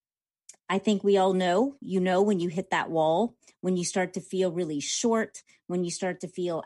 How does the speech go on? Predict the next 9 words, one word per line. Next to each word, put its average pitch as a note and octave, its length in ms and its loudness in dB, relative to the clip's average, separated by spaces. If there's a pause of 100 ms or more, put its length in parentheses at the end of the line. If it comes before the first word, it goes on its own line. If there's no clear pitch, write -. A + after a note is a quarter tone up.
agitated, G3+ 840 0
sitting F3+ 380 0
at - 120 -4
your D#3+ 120 -10
computer G#3 560 -2
or E3+ 240 -4
on D#3+ 160 -4
your D3 140 -6
phone, G3 580 -2